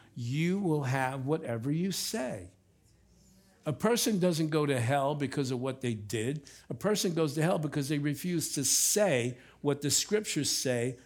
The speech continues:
about Christ. Well, what are you saying, Pastor? That the most degenerate person in the world can go to heaven?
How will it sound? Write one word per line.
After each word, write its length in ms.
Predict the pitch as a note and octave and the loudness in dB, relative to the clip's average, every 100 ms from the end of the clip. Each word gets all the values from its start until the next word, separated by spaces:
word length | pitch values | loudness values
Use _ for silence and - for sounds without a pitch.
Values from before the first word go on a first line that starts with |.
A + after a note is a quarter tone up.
| - | -6
about 420 | C#3+ D3 D3+ D3 | -2 0 0 -4
Christ. 760 | - G#3 G3+ G#2 E2+ - - - - - _ _ _ _ _ _ _ _ - | -6 -2 0 -2 -6 -10 -12 -18 -20 -20 _ _ _ _ _ _ _ _ -4
Well, 160 | B2 B2+ | 0 4
what 100 | D#3+ | 4
are 40 | |
you 60 | D#3 | 4
saying, 240 | D#3+ C3 | 2 0
Pastor? 320 | B2+ A#2+ C3 | 0 -2 0
That 80 | A#2+ | -2
the 100 | A2+ | -2
most 340 | A2 C3 B2+ | -2 -2 -2
degenerate 520 | A#2+ C3 A2+ D#3 D3+ B2 | -2 -2 0 0 -2 -2
person 360 | D#3 C#3+ D#3 | -2 0 -2
in 60 | D3+ | -2
the 60 | D3 | 0
world 200 | D#3 D#3 | -2 -2
can 120 | C#3 | -4
go 120 | D3+ | -2
to 60 | D3 | -2
heaven? 220 | E3+ | -2